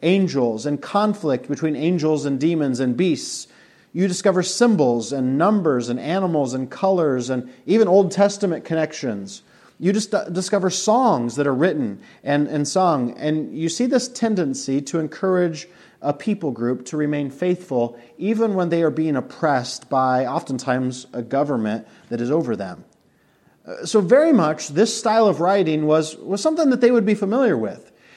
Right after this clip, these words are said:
And God is always communicating to his people in a way,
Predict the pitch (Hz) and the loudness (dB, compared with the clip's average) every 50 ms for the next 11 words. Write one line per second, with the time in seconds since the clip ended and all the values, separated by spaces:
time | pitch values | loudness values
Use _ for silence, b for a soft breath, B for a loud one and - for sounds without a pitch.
0 | B B - 180 180 - 240 262 277 285 247 208 180 - - 190 240 269 269 254 | B B -4 -2 0 2 2 2 4 4 4 2 2 -2 0 2 2 4 4 2
1 | 240 208 - - - - - 123 - - - - 208 208 220 233 247 247 240 214 | 2 0 -2 -4 -10 -14 -16 -16 -16 -8 -4 -2 0 0 2 2 2 2 2 2
2 | 190 190 180 160 165 156 151 151 - - - 214 202 - 127 120 120 139 B B | 2 2 0 0 -2 -2 -2 -4 -6 -6 -4 -4 -4 -2 -2 0 0 -2 B B
3 | B B B - 170 180 175 160 190 240 240 214 190 165 160 175 190 220 202 202 | B B B 0 2 2 4 4 4 4 6 6 4 4 4 4 4 2 2 -2